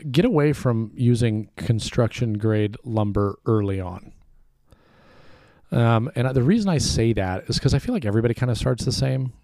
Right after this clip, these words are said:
They go to Lowe's and Home Depot and they think that that's the only place that there's wood, right? It's not. And Nicole was with me the first time I ever went to a lumber yard 'cause we were looking for wood to make <laughs> the, the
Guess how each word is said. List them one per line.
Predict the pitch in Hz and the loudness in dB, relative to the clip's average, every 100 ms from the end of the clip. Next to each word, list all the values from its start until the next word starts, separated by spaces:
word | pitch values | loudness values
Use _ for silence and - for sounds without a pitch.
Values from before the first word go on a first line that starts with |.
| _ | _
They | 127 | -4
go | 110 | 0
to | 110 | 2
Lowe's | 107 110 | 2 2
and | 110 | 0
Home | 104 | 0
Depot | 104 101 110 117 | 0 0 0 -2
and | 101 | -2
they | 98 - _ | -4 -8 _
think | - 110 104 | -4 -2 -2
that | 104 | -2
that's | 107 104 - | -2 -2 -6
the | - - | -8 -4
only | 110 107 | -2 0
place | - 110 - | 0 -2 -2
that | 117 | -2
there's | 123 107 | 0 2
wood, | 120 170 104 - | 2 0 -2 -6
right? | 127 113 - - - - - - | -2 0 -2 -12 -20 -20 -20 -12
It's | - - | -2 2
not. | 180 117 _ _ _ _ _ _ _ - _ - | 2 2 _ _ _ _ _ _ _ -20 _ -2
And | 117 127 120 117 - - - _ _ _ _ | 2 4 2 -2 -6 -14 -20 _ _ _ _
Nicole | 151 120 - 190 | -2 0 2 2
was | 147 | 4
with | 135 - | 2 2
me | 131 | 2
the | 113 | 4
first | 104 131 - | 4 2 2
time | 123 | 2
I | 113 | 2
ever | 113 | 2
went | 113 110 | 0 2
to | 117 | 2
a | |
lumber | 107 110 | 2 2
yard | 107 101 101 101 - - - _ - | 2 2 0 -4 -10 -20 -20 _ -4
'cause | 113 | 0
we | 113 | 2
were | 110 | 2
looking | 110 107 | 0 -2
for | - | -2
wood | 104 107 104 | 0 0 0
to | - | -2
make | 110 101 - - | 0 -2 -4 -8
<laughs> | |
the, | 135 - 135 90 - | -6 -4 -4 -4 -2
the | 104 | -2